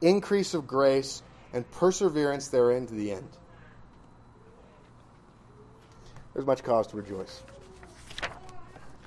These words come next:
Comments, questions, objections from the voting members?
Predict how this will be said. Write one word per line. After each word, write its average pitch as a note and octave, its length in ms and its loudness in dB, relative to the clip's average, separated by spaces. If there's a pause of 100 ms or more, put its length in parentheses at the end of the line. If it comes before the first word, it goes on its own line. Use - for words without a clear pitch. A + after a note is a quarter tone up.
(880)
Comments, C#3 360 4
questions, B2+ 460 2
objections A2+ 420 0
from A2+ 80 -6
the A2 80 -4
voting A2+ 220 0
members? C#3+ 440 -2